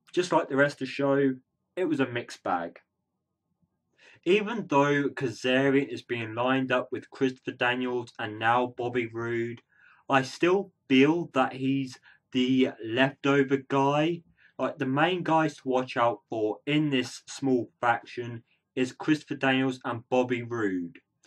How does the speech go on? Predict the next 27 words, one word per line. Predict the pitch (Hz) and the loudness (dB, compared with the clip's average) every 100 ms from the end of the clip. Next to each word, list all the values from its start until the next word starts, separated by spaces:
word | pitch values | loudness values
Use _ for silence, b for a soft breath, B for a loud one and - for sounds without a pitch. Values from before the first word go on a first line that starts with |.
| b b b - | b b b -4
I | 147 | 2
would | 139 135 | 4 2
love | 131 151 190 - | 2 0 0 -4
to | 175 | -10
see | - - 143 135 170 175 - _ - | -10 -2 2 2 2 -6 -16 _ -6
Kazarian | 139 120 135 139 156 160 160 165 160 151 b b b | -4 0 0 2 2 0 0 0 -2 -6 b b b
leave | 104 104 107 127 151 175 180 180 - | -8 -6 0 4 4 2 -4 -10 -8
and | 123 117 | -6 -6
branch | - 131 131 131 | 0 2 2 -2
off | 135 - | -8 -6
on | 123 | -6
his | 123 110 | -4 -6
own, | 120 120 135 147 151 - _ | -4 2 2 2 -4 -12 _
believing | 120 120 127 139 143 | -4 0 2 2 0
he | 131 127 | -4 -6
can | 123 113 | -10 -8
do | - 120 131 | -2 2 2
it, | 143 - | 0 -6
believing | 110 117 123 127 127 | -6 -4 -2 -2 -6
he | 117 | -8
can | 120 113 | -12 -8
make | 123 127 127 139 | -6 -6 -4 -2
it, | 131 - b b - | -2 -4 b b -10
believing | 120 117 127 139 131 135 | -4 0 0 2 0 -2
he | 123 127 | -4 -2
is | 120 107 | -2 -4
not | 120 120 127 131 - | -8 -4 -2 -2 -6